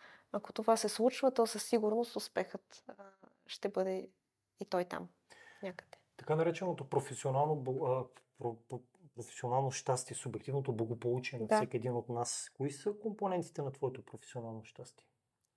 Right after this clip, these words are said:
Speaker 2: От какво се чувстваш щастлива ти като средно ниво мениджър?
Speaker 1: Да. Ами, от успехите, винаги, малките и големите, а, на първо място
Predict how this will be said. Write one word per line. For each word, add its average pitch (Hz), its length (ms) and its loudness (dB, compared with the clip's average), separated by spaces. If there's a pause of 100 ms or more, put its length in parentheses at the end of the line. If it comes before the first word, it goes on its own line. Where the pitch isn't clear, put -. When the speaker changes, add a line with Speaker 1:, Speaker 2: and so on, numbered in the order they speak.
Speaker 2:
От 143 140 -2
какво 139 240 0
се 139 160 -8
чувстваш 147 340 -10
щастлива 135 520 -6
ти 135 120 -6
като 131 360 -6 (460)
средно 120 320 0
ниво 110 280 -4
мениджър? 101 480 -14
Speaker 1:
Да. 202 300 -4 (260)
Ами, 269 320 4 (760)
от 269 200 -4
успехите, 269 680 2 (160)
винаги, 277 440 4
малките 214 460 4
и 233 60 6
големите, 202 580 2 (840)
а, 220 80 -2 (600)
на 202 120 -4
първо 196 280 -2
място 196 460 2